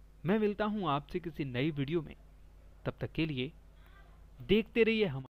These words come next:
मूवी रिव्यू की और एक नई वीडियो में आप सभी का स्वागत करते हैं।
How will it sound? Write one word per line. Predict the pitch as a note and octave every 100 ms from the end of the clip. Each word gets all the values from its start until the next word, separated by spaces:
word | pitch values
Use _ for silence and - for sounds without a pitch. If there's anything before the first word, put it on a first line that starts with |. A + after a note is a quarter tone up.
| -
मूवी | D3 B2 C#3 E3 A#3
रिव्यू | G#3 F3 F#3 A3
की | G#3+
और | F3 D#3 F3
एक | F3+ C#3
नई | B2 C#3 E3+
वीडियो | C3 C#3+ F3+
में | D3+
आप | B2+ A#2+ -
सभी | - - C3 C3+
का | - C3+ C#3
स्वागत | - - - C#3+ A#2+ A#2
करते | - -
हैं। | - -